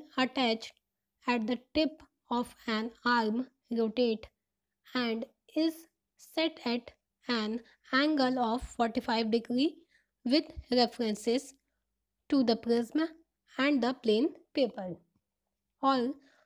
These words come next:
प्लेन मिरर जो है वो माइक्रोस्कोप के ट्यूब पर फ़ोर्टी फ़ाइव डिग्री पे अटैच होता है, जिससे आप प्लेन पेपर पे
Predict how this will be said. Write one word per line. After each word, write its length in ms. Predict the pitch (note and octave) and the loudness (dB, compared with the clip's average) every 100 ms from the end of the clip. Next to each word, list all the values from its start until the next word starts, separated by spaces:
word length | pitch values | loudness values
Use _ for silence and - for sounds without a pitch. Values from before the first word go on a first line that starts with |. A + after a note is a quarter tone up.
| _ _ _ - | _ _ _ 2
प्लेन 260 | C#4+ F4 | 4 6
मिरर 220 | E4+ D4+ C4 | 6 6 2
जो 200 | A3+ A3+ | 2 0
है 140 | G#3+ B3+ - _ _ _ A3+ | 2 2 -2 _ _ _ 0
वो 160 | C4+ | 2
माइक्रोस्कोप 800 | C#4+ A#3+ A#3 D4+ D#4 - C#4 C4+ - | 4 2 2 0 -2 -2 -2 0 -2
के 120 | D4+ | -4
ट्यूब 400 | D4+ C#4 C#4+ C#4 | 0 0 0 0
पर 200 | B3 C4+ E4 _ _ _ _ | 0 0 -4 _ _ _ _
फ़ोर्टी 340 | - B3+ B3 | 2 4 4
फ़ाइव 360 | C#4 B3 B3+ D4 - _ _ | 2 2 0 0 -10 _ _
डिग्री 360 | A#3+ A#3+ A#3 C#4 C#4 | 0 0 2 -2 0
पे 140 | A#3+ D#4+ - _ _ _ | 0 0 -4 _ _ _
अटैच 400 | A#3 A3+ A3+ B3 - | -4 -2 -2 -2 -6
होता 200 | C4 C4+ | -2 -2
है, 220 | B3 D#4 - _ _ _ _ _ _ _ _ _ _ _ _ _ _ _ _ _ _ _ _ _ _ _ _ _ - | 0 -2 -6 _ _ _ _ _ _ _ _ _ _ _ _ _ _ _ _ _ _ _ _ _ _ _ _ _ -4
जिससे 460 | A3+ C4+ C4+ F4 | 2 2 2 -2
आप 440 | D4+ B3 B3 - - _ _ - - _ _ _ _ _ _ _ _ _ _ _ _ _ - | 0 0 -2 -6 -20 _ _ -20 -20 _ _ _ _ _ _ _ _ _ _ _ _ _ 0
प्लेन 240 | C#4 E4 E4 | 4 4 2
पेपर 320 | C#4+ A#3+ A3+ | 0 0 -2
पे 200 | A3+ | 0